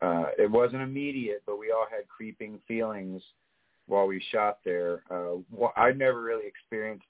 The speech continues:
paranormal activity like that on a scale, but our batteries drained, like, with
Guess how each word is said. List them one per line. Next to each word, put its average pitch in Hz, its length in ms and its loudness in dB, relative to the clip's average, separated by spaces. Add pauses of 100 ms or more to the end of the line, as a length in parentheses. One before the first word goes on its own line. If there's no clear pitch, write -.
paranormal 104 460 -4
activity 107 480 -4
like 107 280 2
that 113 280 2
on 95 200 -2
a 92 80 -4
scale, 107 520 6 (520)
but 98 240 4 (180)
our 101 140 2
batteries 101 560 0 (100)
drained, 87 540 -6
like, 85 260 2
with 92 200 6